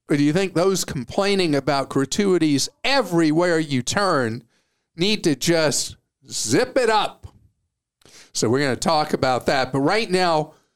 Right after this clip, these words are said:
I bonds became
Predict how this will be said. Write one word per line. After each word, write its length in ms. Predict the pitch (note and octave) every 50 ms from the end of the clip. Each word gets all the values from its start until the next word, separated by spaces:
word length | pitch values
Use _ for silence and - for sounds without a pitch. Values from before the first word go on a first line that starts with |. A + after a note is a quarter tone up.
| _ _ _ _ _ _ _ _ _ _ _ _ _ _ _ _ _ _
I 240 | - E3+ G3 A3+ B3+
bonds 720 | - D#3 C#3+ B2+ A#2+ A2 G#2 G#2 G#2 A#2 C3+ - - - - - - - - _ _ _ _ _ _ _ -
became 680 | D3 D3+ - F3 F#3+ F3 E3 D#3+ D3+ C#3+ C#3 D3 D3